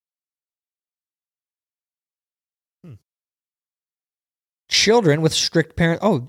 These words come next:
that's from yesterday. Well, I'll read it again. Children with strict parents more likely to overeat become obese. Maybe that, was that a different one?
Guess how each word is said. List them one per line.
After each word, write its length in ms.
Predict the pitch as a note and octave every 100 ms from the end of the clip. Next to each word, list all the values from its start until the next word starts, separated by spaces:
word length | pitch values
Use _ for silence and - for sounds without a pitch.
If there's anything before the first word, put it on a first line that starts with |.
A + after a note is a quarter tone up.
| -
that's 220 | D3 D#3
from 180 | F3+ F3
yesterday. 360 | - B2 D#2+ - _ _
Well, 160 | C3+ C#3+
I'll 80 | C#3
read 160 | D3
it 40 | C#3
again. 360 | C3 D3 A#2+ C#3+ _ _ _ _ _
Children 280 | - F3+ E3+
with 80 | D#3+
strict 260 | - E3 -
parents 340 | F#3+ E3+ -
more 160 | D#3 E3
likely 320 | D3+ D#3 D#3+
to 480 | - D3+ C#3+ C#3 -
overeat 520 | C#3+ C3+ C3 F#3+ F#3 D#3+
become 580 | D#3+ - B2+ A#2+ B2+ B2 _ -
obese. 680 | B2+ - A3 A#2 - - - _ _ _ _ _ _ _ _ _ _ _ _ _ _ _ _ -
Maybe 220 | C#3+ D#3 D#3
that, 160 | - -
was 140 | C#3
that 120 | F3+
a 40 | G#3
different 280 | D3 -
one? 120 | C#4+